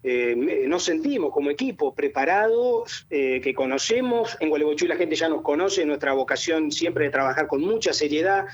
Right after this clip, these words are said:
con mucha responsabilidad, de que cada cosa que hacemos, nuestro grupo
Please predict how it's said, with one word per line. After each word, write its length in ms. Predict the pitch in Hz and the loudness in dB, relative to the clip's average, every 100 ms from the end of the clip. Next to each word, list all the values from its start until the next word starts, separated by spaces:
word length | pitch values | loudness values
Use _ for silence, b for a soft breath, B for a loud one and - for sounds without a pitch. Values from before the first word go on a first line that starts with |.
| B | B
con 180 | - 160 | -2 0
mucha 300 | 208 247 - | 0 0 0
responsabilidad, 960 | 147 139 139 131 139 139 139 170 202 202 B - | 0 0 -2 -2 0 0 0 2 0 -2 B -8
de 140 | - 151 | -4 -2
que 180 | 160 160 | -2 2
cada 300 | 220 208 185 | 2 2 2
cosa 260 | 196 175 | 2 2
que 80 | 156 | 0
hacemos, 420 | 147 190 185 143 | 0 2 2 2
nuestro 300 | 127 135 147 | 0 0 0
grupo 400 | 156 175 170 143 | 0 2 2 0